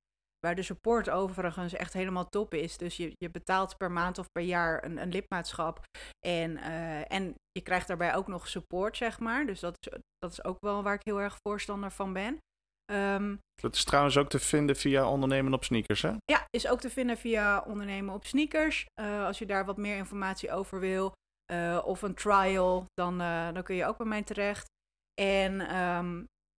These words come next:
Speaker 1: en die hebben dus ook een, een plug and pay. Dat is dus, zeg maar, een systeem waarmee je, eh, betalingen kunt gaan uitvoeren. Dus een webshop. Eh, werkte ik eerst ook met een ander systeem. En hierbij zit dan ook weer een affiliate marketing systeem. Dus dat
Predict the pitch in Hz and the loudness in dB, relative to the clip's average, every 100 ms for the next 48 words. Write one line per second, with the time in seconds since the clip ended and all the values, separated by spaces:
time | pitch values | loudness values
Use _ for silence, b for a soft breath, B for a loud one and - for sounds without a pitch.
0 | _ _ _ _ 247 233 233 220 214 - | _ _ _ _ 4 6 6 4 2 2
1 | - 240 226 196 - 185 214 208 190 175 | 2 2 0 -4 -4 -6 0 2 2 0
2 | - 165 202 277 220 180 170 170 165 170 | 2 4 4 2 -2 -2 -6 -8 -6 -6
3 | 156 165 160 - 175 190 - 202 180 175 | -4 -4 -4 -4 -6 -6 -2 0 0 0
4 | 170 170 170 160 156 - 170 165 170 185 | -2 0 0 0 0 0 -4 -8 -4 4
5 | 170 208 214 208 220 208 233 214 196 214 | 4 4 -2 -4 -4 -4 -4 -2 0 -2
6 | - 214 214 180 180 170 175 220 - 254 | -4 -2 0 -2 -6 -4 -2 -4 -2 -2
7 | 311 - _ _ _ B - - 165 185 | -2 -6 _ _ _ B -14 -6 0 2
8 | 185 - 190 180 180 175 - 220 240 240 | 2 2 -2 0 -2 -2 -4 -4 -4 -4
9 | 226 233 226 226 208 - 214 233 294 - | -2 -2 -2 -2 -4 -2 0 0 -2 -6
10 | _ - 185 185 262 285 185 175 196 226 | _ -6 -2 2 4 4 4 4 2 0
11 | 208 220 262 214 180 190 - - 240 214 | -2 0 0 0 0 0 -2 -2 0 0
12 | 196 240 269 - 180 - 180 - 151 151 | 0 0 -2 -4 -6 -6 -6 -4 -2 -2
13 | 180 - | -4 -6